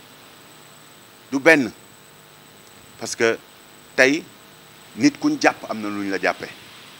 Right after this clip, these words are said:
Tey nit kuñ téye, am na luñ la téye. Tey jàpp nañ ñoo xam ni dëkkuñu ci réew mi. Jàpp nañ ñoo xam ni ñu ngi ci yeneen fichier wu àdduna bi.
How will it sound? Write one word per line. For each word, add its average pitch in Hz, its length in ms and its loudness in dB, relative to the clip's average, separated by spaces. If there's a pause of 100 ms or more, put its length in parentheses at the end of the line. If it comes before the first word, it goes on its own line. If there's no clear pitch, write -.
(480)
Tey 160 300 4 (400)
nit 151 220 -2
kuñ 170 160 -10
téye, 165 280 -2
am 127 140 -2
na 147 80 2
luñ 147 220 0
la 139 80 4
téye. 127 340 2 (800)
Tey 180 340 2
jàpp 175 240 0
nañ 180 260 -4
ñoo 170 120 -2
xam 135 260 -4
ni 127 180 -6 (240)
dëkkuñu 240 380 0
ci 226 120 0
réew 240 240 4
mi. 254 160 -4 (800)
Jàpp 226 220 2
nañ 214 200 -2
ñoo 196 160 -2
xam 185 180 -2
ni 160 120 -6
ñu 202 120 -2
ngi 220 140 -2
ci 190 120 -8
yeneen 233 260 2
fichier 226 380 2
wu 202 180 0
àdduna 233 320 -2
bi. 277 180 -4